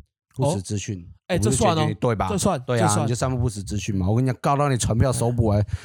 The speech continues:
Speaker 1: 消基会每天警卫收到就传票，警卫收到就传票，
Speaker 2: <laughs>
Speaker 1: 我就每天告你消基会乱讲话。
Speaker 2: 哎，这，
Speaker 1: 对吧？
Speaker 2: 这是真的哈，那
Speaker 1: 就是不懂的东西你就不要乱讲。
Speaker 2: 对，没错。
Speaker 1: 对，我们签的东西全部都依法在办事情的。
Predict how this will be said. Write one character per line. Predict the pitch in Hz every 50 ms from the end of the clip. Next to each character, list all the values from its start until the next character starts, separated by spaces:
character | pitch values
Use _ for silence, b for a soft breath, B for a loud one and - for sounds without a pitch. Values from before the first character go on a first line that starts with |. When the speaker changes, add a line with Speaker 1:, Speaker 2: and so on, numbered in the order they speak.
| B
Speaker 1:
消 | B - 185 180
基 | - 202
会 | 202
每 | 190 165 143
天 | 135 165 180 185 175 143
警 | - - 160 143
卫 | 180 190
收 | - - 185
到 | 170 175 170
就 | 160 175 170
传 | - 160 147
票， | 135 139
警 | 131 - 131 131
卫 | 151 160
收 | 131 -
到 | 147 151 165
就 | -
传 | - - 123 123
票， | - - 131 - 311
Speaker 2:
<laughs> | - - -
Speaker 1:
我 | -
就 | - 247
每 | 240 214 196 180
天 | 175 208 220
告 | 196 254 226 196
你 | 175 156
消 | - 196 185 185
基 | - 190 190
会 | 208
乱 | 208 202 185 151
讲 | 123 120 107 113
话。 | 127 135 127 113 110 - _
Speaker 2:
哎， | - 180 160
这， | 151 - 285 269
Speaker 1:
对 | 240 - - 294
吧？ | 208
Speaker 2:
这 | 208
是 | 185
真 | 160 240 214 214
的 | 196 180 147
哈， | 151 151 151 156
那 | 165 185
Speaker 1:
就 | -
是 | 214 214 202 170 156 131 _ _ _ _
不 | - -
懂 | - 151 143 131
的 | 131
东 | 135 156 160 147
西 | 151
你 | 135 110
就 | 117 135
不 | 104 117
要 | 113 107 120
乱 | 131 117 104
讲。 | 95 - 82 - -
Speaker 2:
对， | - 170 151
没 | 147 151 156
错。 | 170 175 160 143 - -
Speaker 1:
对， | 131 127 120
我 | 117 113
们 | 120 127 123
签 | - - 175 180
的 | 180 165
东 | 139 156 151 135
西 | 143 147
全 | 120 131
部 | 127 139
都 | 135 143 135
依 | 101 156 160
法 | 151 131 107 104
在 | 107 127 131
办 | 127 131 127 123
事 | 113 - 135
情 | 117 98 101 90 82 87
的。 | 87 80 92